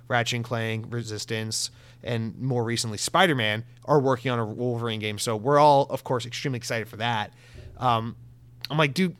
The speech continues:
I ki-, I kinda wish, like, Insomniac were making, like, Black Panther as well, because I, I want,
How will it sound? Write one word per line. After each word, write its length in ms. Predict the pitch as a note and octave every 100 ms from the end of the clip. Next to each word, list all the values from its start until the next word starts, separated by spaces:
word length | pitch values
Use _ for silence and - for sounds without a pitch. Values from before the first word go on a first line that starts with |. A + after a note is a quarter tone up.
| -
I 120 | D#3+
ki-, 200 | D3 - F#3+
I 140 | E3+
kinda 440 | F3+ - A#3+ F4 C#4+
wish, 420 | G3 A3 C#4 -
like, 280 | G3 F3+ -
Insomniac 580 | F3 G3 G3+ G3+ G#3 G#3
were 80 |
making, 460 | G3+ G#3+ A3+ A3 F#3 - - - - -
like, 240 | D#3+ E3+ C#3+
Black 240 | D#3 E3+
Panther 340 | F#3+ A3 - D#3
as 140 | C#3
well, 360 | D#3+ A#3 E3 A#2+
because 400 | C3+ D#3+ D3 D3+
I, 140 | C3+ -
I 200 | G2+ D3
want, 340 | F3 G3 F#3+